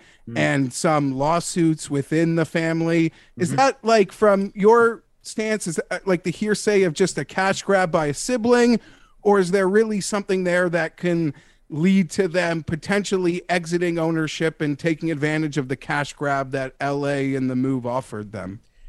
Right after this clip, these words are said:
Speaker 1: It's an interesting question, Jeff. And what I would say to you is this. I, I, I can't answer specifically to that group, but what I can say is, um, some conversations that I've had this offseason with people,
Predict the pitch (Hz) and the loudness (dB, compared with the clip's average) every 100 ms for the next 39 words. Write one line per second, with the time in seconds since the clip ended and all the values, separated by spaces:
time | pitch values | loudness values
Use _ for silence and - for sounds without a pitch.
0 | - 147 - 226 220 - 196 - 160 139 | -8 -8 -8 -8 -6 -2 -2 2 2 2
1 | 120 107 113 113 131 127 123 165 151 135 | -4 -4 -6 -4 -2 -2 -2 -2 0 0
2 | 113 120 - - 135 - - 135 147 139 | 0 -2 -4 -4 -12 -14 -12 -8 -8 -6
3 | - 214 165 175 - 147 - - 131 - | -4 -4 -4 -6 -4 -4 -4 -8 -8 -4
4 | 185 170 - 147 131 110 95 123 139 135 | -4 -6 -6 -8 -6 -8 -6 -6 -4 -6
5 | 123 120 117 120 117 117 170 165 139 127 | -10 -10 -8 -8 -8 -8 -8 -6 -4 -2
6 | 113 - - - - - - 113 110 110 | -4 -6 -10 -12 -14 -16 -12 -8 -8 -8
7 | - - 123 - 170 147 151 139 131 120 | -10 -10 -8 -6 -2 0 0 -4 -6 -6
8 | 123 123 120 117 120 117 - 202 208 131 | -8 -6 -6 -6 -6 -6 -6 -8 -8 -8
9 | 101 - 101 101 107 | -8 -10 -10 -8 -10